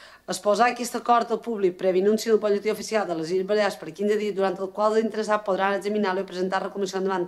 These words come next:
el ple. L'acord es considera definitivament aprovat si durant l'esmentat termini no s'haguessin presentat reclamacions. En cas contrari, el ple disposarà d'un termini d'un mes per resoldre-les. Una vegada definitivament aprovat l'acord, serà publicat resumint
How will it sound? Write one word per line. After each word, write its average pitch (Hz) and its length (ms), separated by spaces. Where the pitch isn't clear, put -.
el 147 140
ple. - 140
L'acord 214 340
es - 80
considera 240 480
definitivament 202 640
aprovat 208 400
si 208 80
durant 190 160
l'esmentat 190 400
termini 208 400
no 214 160
s'haguessin 208 460
presentat 196 400
reclamacions. 175 640
En 202 80
cas 208 240
contrari, 220 400
el 214 80
ple 240 220
disposarà 220 500
d'un 202 160
termini 214 320
d'un 233 160
mes 202 160
per 220 160
resoldre-les. 170 720
Una 147 160
vegada 190 380
definitivament 202 580
aprovat 214 320
l'acord, 220 320
serà 202 240
publicat 208 480
resumint 180 400